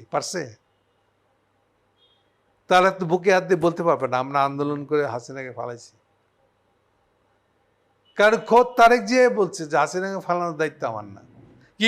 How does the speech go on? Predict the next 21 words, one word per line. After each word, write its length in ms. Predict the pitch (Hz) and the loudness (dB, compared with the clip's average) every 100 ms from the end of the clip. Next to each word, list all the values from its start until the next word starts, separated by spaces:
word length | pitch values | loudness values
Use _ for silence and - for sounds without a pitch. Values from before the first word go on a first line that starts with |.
| 214 | 4
করে 160 | 240 240 220 | 4 4 2
পড়বে 220 | 208 208 202 | 4 4 2
আমি 100 | 190 185 | 0 0
তাও 140 | 165 135 | 2 0
জানি 200 | 110 101 101 | -10 -12 -20
না, 60 | 113 _ _ _ _ _ _ | _ _ _ _ _ _ _
আমার 200 | 151 156 139 | -8 -6 -4
জানার 260 | 127 127 113 | -6 -6 -12
কথা 180 | 123 123 107 | -16 -14 -14
না 60 | 95 | -16
এটা। 160 | - - _ _ _ _ _ _ _ _ _ _ _ _ _ _ | -20 -20 _ _ _ _ _ _ _ _ _ _ _ _ _ _
আর 120 | 190 196 202 | 4 6 6
এখন 220 | - 240 - | 4 0 2
চোখ 120 | 233 208 | 0 0
উল্টায় 240 | 214 202 185 | -2 -2 0
দিয়ে 100 | 180 165 | 0 -2
বলতেছেন 440 | 165 180 170 180 147 - _ _ - | -4 -6 -2 -4 -4 -14 _ _ -2
ষোলো 200 | 185 180 | 0 2
বছর 160 | 160 156 143 | 0 -2 -4
আন্দোলন 280 | 131 139 135 127 | -6 -8 -8 -10
করছেন। 320 | - - | -10 -16